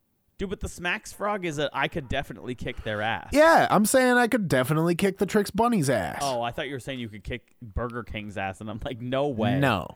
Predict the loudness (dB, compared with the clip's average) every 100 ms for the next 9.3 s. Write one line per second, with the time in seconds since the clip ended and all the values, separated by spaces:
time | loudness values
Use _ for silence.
0 | -8 -4 -2 0 2 4 4 2 -4 -12
1 | _ _ _ 0 2 4 2 2 0 0
2 | 0 0 2 2 0 -4 0 2 4 4
3 | 2 2 0 -2 0 0 -2 -4 -4 -4
4 | -4 -6 -6 -6 -6 -6 -6 -6 -8 -8
5 | -10 -12 -14 -14 -8 -8 -6 -6 -6 -8
6 | -10 -8 -6 2 4 6 6 4 2 2
7 | 2 2 2 0 0 2 6 6 6 6
8 | 4 6 6 8 6 8 6 6 6 6
9 | 6 4 4